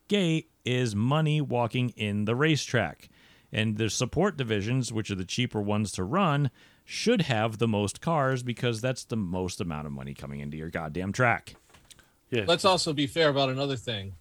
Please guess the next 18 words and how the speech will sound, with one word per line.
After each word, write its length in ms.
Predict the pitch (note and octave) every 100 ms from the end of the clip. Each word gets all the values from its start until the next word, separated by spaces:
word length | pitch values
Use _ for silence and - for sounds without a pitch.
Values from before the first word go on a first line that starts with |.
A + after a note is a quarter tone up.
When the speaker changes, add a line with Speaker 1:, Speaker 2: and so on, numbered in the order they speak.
| -
Speaker 3:
They 80 | C#3
made 200 | D#3 C3+
the 60 |
cars 420 | - F3+ F#3 F#3
more 180 | F3+ F3
expensive 720 | C#3+ - E3+ D#3+ C3+ B2 A2+ -
and 100 | B2
they 60 | A2
cut 280 | - D3 -
the 80 | A#2
purse. 580 | - A2 F#2 - - - _ _ _ _
Speaker 1:
Yeah. 200 | B2 E2 - _ _ _ _ _ _ -
Speaker 2:
Ugh, 140 | G2+ F#2+ - - _
that's 180 | - B2+
never 340 | C3 C#3 B2 G2+
a 40 |
good 200 | E2+ E2+
combination. 640 | - F2 D2+ D#2 C#2+ -